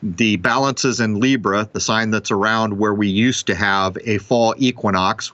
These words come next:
we don't have equinoxes in, in the normal way anymore, um, were the, were the, uh,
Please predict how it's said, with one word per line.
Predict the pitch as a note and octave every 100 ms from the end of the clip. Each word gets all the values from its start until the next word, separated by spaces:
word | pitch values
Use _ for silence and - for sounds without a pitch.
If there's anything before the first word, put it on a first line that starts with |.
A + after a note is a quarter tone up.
| -
we | G2
don't | G#2+ A2
have | A#2 A2
equinoxes | G2+ - G2+ F#2+ F#2 G#2 F#2
in, | G2 G2 - _
in | G2+ G2
the |
normal | G2 G2 G#2 G2+
way | F#2+ G2+ G2
anymore, | F#2+ G2+ G2+ A2+ - - - -
um, | G#2+ G#2 G#2 G#2+ - _ -
were | A2+ A#2+ B2
the, | A#2 A#2+ A#2+ A#2+ F2 -
were | B2 B2+
the, | A#2+ A#2+ A#2+ A#2
uh, | A#2 A#2 A2+